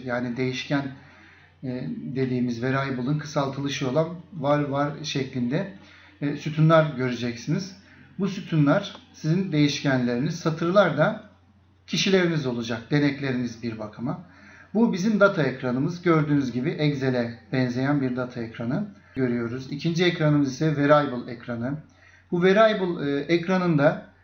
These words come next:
gerçekten S P S S bize çok kolay bir, e, arayüz sunuyor. Burada bakın, birinci olarak variable'larımızın, değişkenlerimizin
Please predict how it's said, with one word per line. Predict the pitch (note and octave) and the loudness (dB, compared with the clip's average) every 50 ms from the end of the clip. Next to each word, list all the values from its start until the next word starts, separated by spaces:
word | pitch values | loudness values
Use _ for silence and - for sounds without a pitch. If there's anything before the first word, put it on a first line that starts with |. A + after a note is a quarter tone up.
| _ - | _ 0
gerçekten | E3 G3 G#3 G3+ G3+ - F3 E3+ - - F3 F3 F3 E3+ F3+ | 6 6 6 6 6 0 -6 -6 -4 -4 -4 -4 -2 -2 -2
S | E3+ - - | -4 -2 0
P | F#3+ F#3+ F3 | 0 0 0
S | - F3 E3+ | 0 -4 -6
S | D#3 - D#3 | -6 -4 -2
bize | D#3 E3 E3+ | 0 0 0
çok | E3 - F3+ F3 - | 0 0 -4 -4 -2
kolay | - F3 E3+ F3+ F3+ F3 E3 | 0 2 4 6 6 6 6
bir, | D#3 D#3+ D3+ - - - - | 4 2 2 0 -6 -8 -8
e, | C#3+ C#3 C#3 C#3 C3+ C3+ C3+ C3+ C3 - | -8 -6 -6 -6 -6 -4 -4 -4 0 4
arayüz | D3+ D#3 E3 E3+ E3+ E3+ D#3 | 6 6 8 8 4 4 2
sunuyor. | - - C#3+ C3 B2+ B2 B2 C3+ - - - - - - - - - _ _ _ - | 0 -2 0 0 2 2 0 0 -2 -6 -8 -18 -20 -20 -20 -20 -20 _ _ _ -2
Burada | G#3 G#3+ G#3+ A3 | 0 4 6 6
bakın, | G#3 G3+ - - D#3 C#3 C3+ - - - | 6 6 4 2 -2 -2 -2 -4 -6 0
birinci | D3 D#3 E3 F#3 F#3 F3 G3 | 0 2 2 2 2 2 4
olarak | G3 F#3+ F3+ E3+ F3+ G#3 G3+ - - - - D3 | 4 4 6 6 4 4 2 0 -8 -8 0 2
variable'larımızın, | D#3+ E3+ F#3 F3+ F3+ D#3+ D#3+ D#3 C#3+ C#3 C3+ C3 C3 B2 B2+ C3 C3 | 4 4 4 4 2 2 0 0 0 0 0 0 0 0 0 0 2
değişkenlerimizin | C#3+ D#3 E3 D#3 - - E3 E3 D#3+ D#3 D3+ C#3+ C#3 C#3 C3+ C#3+ F#3+ F#3+ F#3+ - | 2 2 2 2 0 2 2 4 4 4 4 2 2 0 0 0 -2 -2 -4 -6